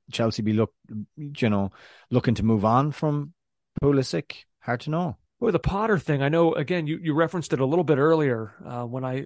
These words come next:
Speaker 2: when I so politely asked you to wait until the podcast later on when I would get to it, and then you proceeded to go five minutes on it. Um,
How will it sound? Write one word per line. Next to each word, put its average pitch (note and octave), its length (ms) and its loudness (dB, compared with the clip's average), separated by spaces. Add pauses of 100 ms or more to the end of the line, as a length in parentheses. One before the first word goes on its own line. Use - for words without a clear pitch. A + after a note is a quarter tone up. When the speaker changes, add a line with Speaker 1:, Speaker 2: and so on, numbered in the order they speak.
(140)
Speaker 2:
when C3+ 140 -8
I C3 100 -4
so C#3+ 460 0 (320)
politely C#3+ 440 0
asked C#3 280 0
you C#3 80 0
to B2+ 160 2
wait C3+ 260 4
until C3 180 -4
the A#2 60 -6
podcast B2 680 -2
later B2+ 320 2
on C3 260 4
when B2 120 -2
I A#2 100 2
would A2+ 100 -6
get C#3 200 0
to B2+ 160 2
it, A#2 60 0
and A#2+ 80 -4
then A#2+ 140 -4
you A#2 80 -6
proceeded C3 460 -2
to A#2+ 180 -4
go B2+ 160 2
five B2 320 2
minutes D3 300 -2
on A#2+ 160 0
it. G2+ 120 -10 (380)
Um, C3+ 460 4